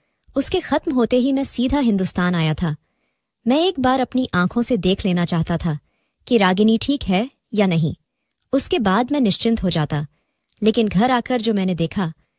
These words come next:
मेरी आंखें फटी की फटी रह गई थीं। क्या वह वाकई रागिनी थी,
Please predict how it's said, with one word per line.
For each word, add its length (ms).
मेरी 240
आंखें 400
फटी 240
की 140
फटी 300
रह 160
गई 180
थीं। 220
क्या 140
वह 160
वाकई 420
रागिनी 420
थी, 260